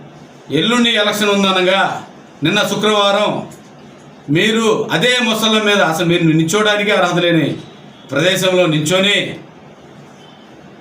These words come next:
బీజేపీకి మద్దతు కొన్ని పార్టీలు ఇస్తుంది, బీజేపీ వస్తే ముస్లింలు ఇళ్ళు పడగొడతారు, మసీదులు పడగొడతారు,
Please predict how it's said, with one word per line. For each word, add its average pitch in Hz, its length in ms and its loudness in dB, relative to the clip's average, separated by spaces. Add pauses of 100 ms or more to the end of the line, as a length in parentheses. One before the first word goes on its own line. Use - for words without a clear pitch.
(380)
బీజేపీకి 214 720 0 (920)
మద్దతు 220 380 0 (380)
కొన్ని 160 280 2
పార్టీలు 202 360 0
ఇస్తుంది, 208 360 0 (680)
బీజేపీ 220 480 0 (140)
వస్తే 214 280 0 (720)
ముస్లింలు 214 480 2 (140)
ఇళ్ళు 202 220 0
పడగొడతారు, 196 640 2 (840)
మసీదులు 214 500 0
పడగొడతారు, 202 680 2